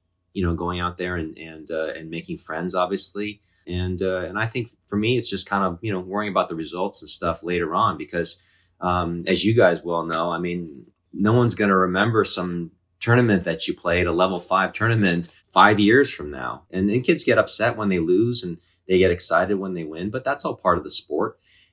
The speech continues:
And, um, and you just need to take the time to teach them and, and help them to, uh, to realize, um, you know, what a great sport tennis is and be able to embrace it and, and encourage them along the way.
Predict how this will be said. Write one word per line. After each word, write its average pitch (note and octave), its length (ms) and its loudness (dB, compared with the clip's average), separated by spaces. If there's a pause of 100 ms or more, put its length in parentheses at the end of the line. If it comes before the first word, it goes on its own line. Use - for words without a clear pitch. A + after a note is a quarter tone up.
(120)
And, F2+ 420 -4
um, F#2+ 460 -2 (120)
and A#2 140 -2
you A2+ 260 -2
just G#2 220 -6
need A2 140 -2
to G2+ 80 -6
take G#2 220 -2
the F#2 60 -10
time G2 280 -2
to - 80 0
teach - 340 -6
them G2+ 240 -2
and, E2+ 140 -4 (280)
and D#2+ 120 -12
help F#2 240 0
them F#2 220 -4
to, F#2 340 -2
uh, F2+ 360 0 (100)
to - 120 -2
realize, F2+ 800 2
um, F2 560 -10 (140)
you F#2+ 80 -6
know, F2+ 80 0
what F#2+ 160 4
a F2+ 40 2
great F#2 280 0
sport - 400 0
tennis F#2+ 440 -2
is G#2 460 0 (360)
and F2 140 0
be F2 80 6
able F2+ 180 4
to F2+ 140 -6
embrace D#2 440 -4
it C3 120 -6
and, G#2+ 240 -6
and G#2 140 -6
encourage A#2 340 -2
them A2+ 180 -4
along A2+ 260 -4
the A2 60 -4
way. B2 320 -6